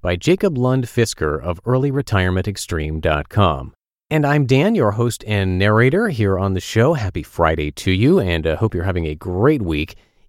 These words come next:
If you have any ideas for us, please share them. Come share your topic requests at old podcast dot com. That's O L D podcast dot com. We always like to hear from listeners.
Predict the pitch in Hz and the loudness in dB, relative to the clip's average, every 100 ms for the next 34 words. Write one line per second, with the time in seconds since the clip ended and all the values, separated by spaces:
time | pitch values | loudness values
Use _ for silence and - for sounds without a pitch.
0 | - 156 180 233 311 214 151 123 170 196 | -8 -2 0 2 2 4 2 2 0 0
1 | 85 85 - - - 98 78 90 160 - | -2 -6 -10 -16 -4 -2 0 0 -2 -4
2 | - 226 - - 175 196 110 131 - 123 | -4 -4 -4 -2 -2 0 -2 -4 0 0
3 | 123 - - - - 123 98 - - 135 | 0 -4 -20 -14 -2 2 2 0 0 0
4 | 110 - 82 - 80 113 - - 92 - | 0 -4 -8 -4 -4 -4 -10 -4 -4 -4
5 | - 139 160 - - 117 - 95 92 - | 0 0 0 -6 -6 -6 -6 -6 -6 -4
6 | 80 76 - 87 71 73 - - 120 143 | -6 -4 -2 -2 -4 -8 -10 -2 2 2
7 | - 120 123 110 98 87 90 - 87 82 | 4 4 4 2 0 -2 -4 -2 -2 -2
8 | 82 76 73 - _ _ _ _ 85 78 | -4 -4 -4 -10 _ _ _ _ -2 -2
9 | 76 - 98 107 95 80 82 - 80 76 | -4 -2 2 4 4 0 -2 -2 -4 -6
10 | 80 85 78 - 78 85 - 76 64 - | -4 -4 -2 -4 -4 -4 -4 -4 -6 -10